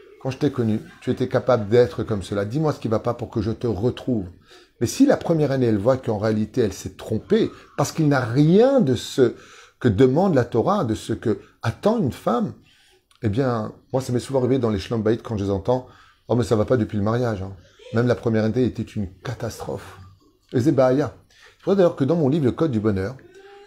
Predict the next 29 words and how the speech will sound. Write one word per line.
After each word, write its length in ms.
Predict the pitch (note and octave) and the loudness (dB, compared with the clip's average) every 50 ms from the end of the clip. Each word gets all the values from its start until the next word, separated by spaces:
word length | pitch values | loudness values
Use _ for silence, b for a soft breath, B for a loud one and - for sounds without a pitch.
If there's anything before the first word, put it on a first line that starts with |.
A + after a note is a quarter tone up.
| - - - | -20 -4 2
j'ai 100 | A2+ E3 | 2 2
expliqué 380 | E3+ - - G3 F#3+ - A3+ | 4 2 2 0 4 4 6
là-bas 420 | G#3 F3+ E3 D3 F#3+ F#3 E3+ E3+ E3+ | 6 6 6 6 6 6 4 4 0
que 400 | E3+ - - C#3+ B2+ - - - C3+ | -2 0 4 4 4 4 4 0 0
non 220 | B2+ F3 A#3 A#3+ | 2 2 2 2
seulement 600 | G#3+ - - F#3+ F3+ E3+ E3 E3 D#3+ D#3+ D#3 C#3+ | 0 0 2 2 4 4 4 4 4 4 4 4
la 120 | A#2+ A2+ | 4 2
Torah 240 | G#2+ - - C#3+ C3+ | 0 0 0 2 2
nous 140 | C3 A#2 A2+ | 2 2 2
demande 320 | G#2 A#2+ A#2 A#2+ B2 A#2+ | 2 2 2 4 2 0
la 60 | A2 F#2+ | 0 -2
première 280 | - - A2+ A2 G#2+ | -2 -2 -2 0 0
année 160 | A2 A2+ G#2 | 0 0 0
que 100 | - G#2 | 0 0
l'homme 160 | F#2+ G2+ G#2 G2+ | 0 0 0 0
et 40 | |
la 80 | G2 F#2+ | 0 -2
femme 220 | - - A2+ G#2+ | -2 -4 -4 -4
soient 120 | - - G2 | -4 -4 -4
le 60 | G2 | -4
plus 200 | - - - C3+ | -4 -6 -8 -8
souvent 320 | - - B2 G#2 A#2 A#2+ | -4 -2 2 2 4 4
ensemble, 440 | B2 B2 - - B3 C4+ A3 B2 F#2+ B B B B B B B - | 2 2 4 4 4 4 4 2 0 B B B B B B B 0
mais 220 | C3+ C#3+ F3+ G#3 | 4 6 8 8
aussi, 580 | G3+ G3 G3 G3 - - C4+ C#4 B3+ F#3+ - - B B B B B _ - | 8 6 4 2 2 4 4 6 6 4 2 -2 B B B B B _ 2
Be'ezrat 440 | B2+ C#3+ D3 C3 A#2+ D#3+ F3+ F3 D3+ | 4 6 6 6 4 4 4 4 4
Hashem 260 | C#3 - - F3 D#3+ | 2 0 0 0 0
Yitbarach, 580 | C3+ A#2+ G#2+ A#2+ A#2+ B2 E3 D3+ - - - _ | 0 0 0 0 2 2 0 -2 -4 -8 -4 _
pour 460 | - C#4+ D4+ C4 G3+ A#2+ F#2+ F#2 - | 4 6 6 6 6 4 2 -2 -6